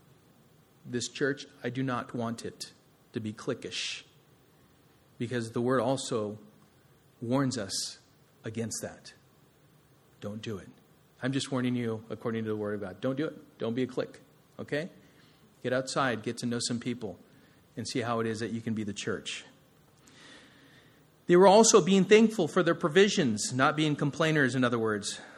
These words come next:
about what they didn't have, but being thankful for what they did have. Generous, too, is how they were described. As God was generous with them, they were generous in their, in their giving.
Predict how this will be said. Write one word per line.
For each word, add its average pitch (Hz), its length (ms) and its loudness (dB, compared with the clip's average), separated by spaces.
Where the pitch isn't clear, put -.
about 135 240 0
what 127 140 -2
they 131 100 0
didn't 131 240 -2
have, 101 460 -10
but 120 140 -4
being 139 160 2
thankful 139 380 -2
for 123 140 -6
what 117 180 -2
they 113 100 -4
did 110 180 -6
have. 87 580 -12
Generous, 175 400 4
too, 202 340 -6
is 135 160 -2
how 143 140 0
they 139 100 2
were 135 100 2
described. 110 520 -6
As 135 160 0
God 160 220 8
was 156 140 2
generous 160 360 0
with 147 120 -2
them, 147 200 0
they 151 80 4
were 139 120 2
generous 135 440 0
in 135 80 0
their, 135 140 2
in 139 140 0
their 139 100 2
giving. 135 380 -2